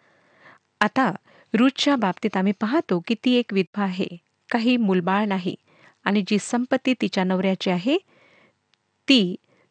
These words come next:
त्या संपत्तीला प्राप्त करू शकत नाही, कारण गरिबी आहे. बवाजला लग्नासाठी निवडण्याचा तिचा पूर्ण हक्क होता,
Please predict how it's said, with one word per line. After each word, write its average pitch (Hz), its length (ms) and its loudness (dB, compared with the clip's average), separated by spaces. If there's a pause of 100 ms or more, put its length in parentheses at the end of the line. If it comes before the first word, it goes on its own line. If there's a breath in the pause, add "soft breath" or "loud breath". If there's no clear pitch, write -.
(120)
त्या 254 100 6
संपत्तीला 208 800 0
प्राप्त 190 380 -4
करू 190 140 0
शकत - 340 -4
नाही, 190 180 -2 (100)
कारण 175 300 2 (600)
गरिबी 269 360 4
आहे. - 320 -10 (1200)
बवाजला 220 560 4 (560 loud breath)
लग्नासाठी 269 580 2
निवडण्याचा 202 600 0
तिचा 202 220 -2 (100)
पूर्ण 339 260 2
हक्क - 280 -4
होता, 185 280 -2